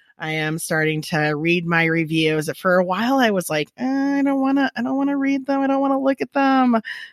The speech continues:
I'm scared." But I'm, I'm getting better at it, so perhaps I can read your review someday. And if you leave your Instagram name on there, I can tag you on Instagram. That would be cool, too.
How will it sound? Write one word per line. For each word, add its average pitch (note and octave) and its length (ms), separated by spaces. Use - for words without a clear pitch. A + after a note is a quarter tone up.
I'm G#4 180
scared." G4+ 800
But F3 140
I'm, F3 500
I'm E3+ 140
getting E3+ 320
better G#3 320
at E3+ 200
it, E3+ 220
so E3 800
perhaps D3+ 440
I A3 100
can G#3 200
read D#3+ 340
your D#4+ 300
review A3+ 400
someday. E3 760
And G3 180
if F#3 100
you F#3+ 120
leave B3 180
your F#3+ 160
Instagram E3+ 560
name D#3 260
on D#3 220
there, D#3 300
I D3+ 100
can D3 260
tag E3+ 400
you D3+ 120
on C#3+ 160
Instagram. C#3+ 720
That C#3+ 100
would C#3 80
be C#3+ 120
cool, C#3+ 280
too. E3+ 320